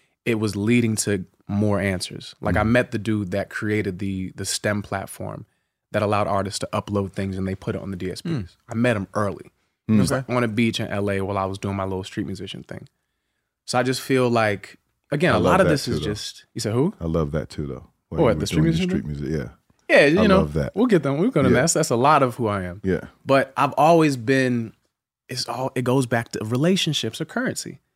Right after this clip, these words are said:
Speaker 1: You know what I'm saying? I was just
Speaker 2: Yeah.
Speaker 1: like, I, I haven't gotten to where I wanna get to is 'cause I haven't met the right person. And so I would always just go outside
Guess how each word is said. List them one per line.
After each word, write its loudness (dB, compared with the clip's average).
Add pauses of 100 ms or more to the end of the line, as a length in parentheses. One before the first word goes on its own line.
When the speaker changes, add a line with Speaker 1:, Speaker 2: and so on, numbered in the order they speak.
(220)
Speaker 1:
You -2
know 4
what 4
I'm 2
saying? 2
I 4
was 2
just -2
Speaker 2:
Yeah. 4
Speaker 1:
like, 4 (100)
I, 4
I 4
haven't 0 (240)
gotten 2
to -8
where 4
I 4
wanna 0
get -2
to -2
is -4
'cause -4
I 2
haven't -4
met 0
the -6
right -6
person. -6 (720)
And 0
so 2
I 4
would 4
always 4
just -6
go 0
outside -2